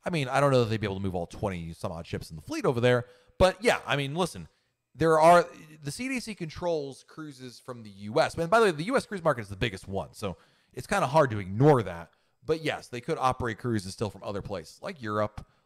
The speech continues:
like Australia, like China, and of course Singapore as well. So yes, there's still options there, but, uh, North America is the, is the giant. That's where you make your, that, that's the bread and butter right there. That, that's why it's so important. And this isn't,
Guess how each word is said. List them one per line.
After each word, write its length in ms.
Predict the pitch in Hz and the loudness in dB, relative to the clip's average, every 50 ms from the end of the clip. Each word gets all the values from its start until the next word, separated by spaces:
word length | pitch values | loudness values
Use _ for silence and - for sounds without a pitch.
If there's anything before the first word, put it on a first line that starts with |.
| - - | -14 -10
like 160 | 110 117 - | -10 -6 -4
Australia, 680 | 165 156 - - 120 104 98 95 95 92 95 92 92 _ _ _ _ _ _ - | -6 -6 -2 -2 0 0 0 0 0 0 -2 -2 -4 _ _ _ _ _ _ -10
like 200 | 98 92 85 - | -10 -10 -10 -10
China, 340 | - - 82 69 62 80 117 | -12 -12 -12 -10 -12 -14 -12
and 140 | 131 123 131 | -12 -12 -12
of 80 | 139 | -10
course 200 | - 127 131 - | -10 -10 -10 -12
Singapore 340 | - - 302 - - 101 107 | -14 -14 -12 -10 -8 -8 -8
as 100 | 135 - | -8 -10
well. 160 | - - - | -12 -14 -12
So 240 | - - 127 117 101 - _ _ _ _ | -6 -2 0 0 0 -2 _ _ _ _
yes, 220 | - 220 - - - | -2 -2 -2 -2 -6
there's 180 | - 131 117 | -12 -12 -10
still 220 | - - 190 165 135 | -4 -2 -2 -2 0
options 440 | 113 131 139 135 - - 117 101 - | 0 0 0 0 -2 -6 -10 -10 -2
there, 260 | - 120 117 98 90 | 0 0 0 0 -2
but, 380 | 85 85 - 139 123 110 - _ _ _ _ _ _ _ _ _ _ _ _ _ _ _ | -6 -2 2 2 2 2 0 _ _ _ _ _ _ _ _ _ _ _ _ _ _ _
uh, 40 | _ _ _ - _ _ _ _ - | _ _ _ -20 _ _ _ _ -8
North 220 | 165 185 202 185 | -4 -4 -2 -2
America 400 | 160 147 147 147 143 127 - 127 | -2 0 2 2 2 0 -2 -4
is 180 | 113 113 107 92 | -6 -8 -12 -12
the, 240 | 87 104 98 95 - | -10 -10 -10 -8 -8
is 160 | 110 110 95 | -10 -12 -12
the 60 | 101 | -12
giant. 500 | 92 85 95 110 120 104 95 87 85 85 | -12 -8 -4 -2 -2 -2 -4 -8 -10 -6
That's 240 | - 135 160 - - | -4 -4 -2 -4 -6
where 80 | 151 135 | -10 -10
you 100 | 117 110 | -10 -6
make 260 | 113 113 110 - - | -6 -6 -6 -8 -10
your, 120 | 92 85 _ _ - | -14 -16 _ _ 0
that, 280 | 147 151 156 - - - | 0 0 0 0 -2 -2
that's 340 | 151 156 165 - - - | -2 -2 -2 -4 -6 -6
the 100 | - 135 | -4 -4
bread 280 | 117 98 - 135 127 117 | -2 0 2 2 2 2
and 120 | 107 104 | 0 -2
butter 280 | 92 104 101 98 92 85 | -2 -2 -2 -2 -2 -6
right 240 | 87 92 90 87 - | -8 -10 -12 -12 -10
there. 260 | - 95 87 76 71 82 | -10 -10 -8 -8 -10 -6
That, 260 | 92 117 127 - - | -2 -4 -4 -2 -2
that's 240 | 143 165 180 - - | -2 -2 -2 -2 -4
why 200 | 143 139 135 127 | -4 0 0 0
it's 220 | 104 101 98 - - | 0 -2 -6 -8 -8
so 220 | - 107 95 87 | -8 -8 -8 -8
important. 520 | 82 82 - - 110 101 73 71 76 - _ _ _ _ _ | -10 -12 -12 -8 -8 -8 -8 -10 -20 -20 _ _ _ _ _
And 120 | - 170 240 | -6 -6 -6
this 120 | 294 277 | -6 -6
isn't, 300 | 302 285 285 247 196 | -10 -8 -8 -8 -8